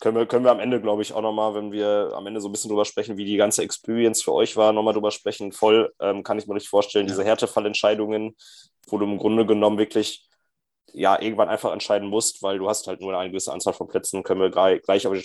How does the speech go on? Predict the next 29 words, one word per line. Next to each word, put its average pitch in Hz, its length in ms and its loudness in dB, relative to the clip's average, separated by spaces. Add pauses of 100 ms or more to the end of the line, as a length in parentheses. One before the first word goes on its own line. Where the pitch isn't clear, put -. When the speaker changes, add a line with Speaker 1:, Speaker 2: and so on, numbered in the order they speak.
Speaker 1:
jeden 101 140 -4
Fall 95 160 2
später, 95 260 0
wenn's 92 160 -4
um 90 60 -8
ErsatzspielerInnen 95 680 -2
geht 98 200 0
und 76 120 -6
auch - 160 -4
über 87 340 -2 (200)
Speaker 2:
Ja. - 160 -18
Speaker 1:
die, 98 80 -10
die 98 40 -10
es 95 100 -8
vielleicht 95 140 0
nicht 95 100 -6
geschafft - 260 -4
Speaker 2:
Sorry, - 40 -2
Speaker 1:
haben, 87 100 -2
Speaker 2:
schon 87 180 0
Speaker 1:
drüber - 20 -2
Speaker 2:
was 113 160 -2
vorweggegriffen, 110 800 -6
Speaker 1:
Ey, 110 80 2
Speaker 2:
wieder, 98 160 -10
ich - 120 -8
Speaker 1:
alles 139 260 4
Speaker 2:
trottel. 175 80 6
Speaker 1:
gut. - 220 4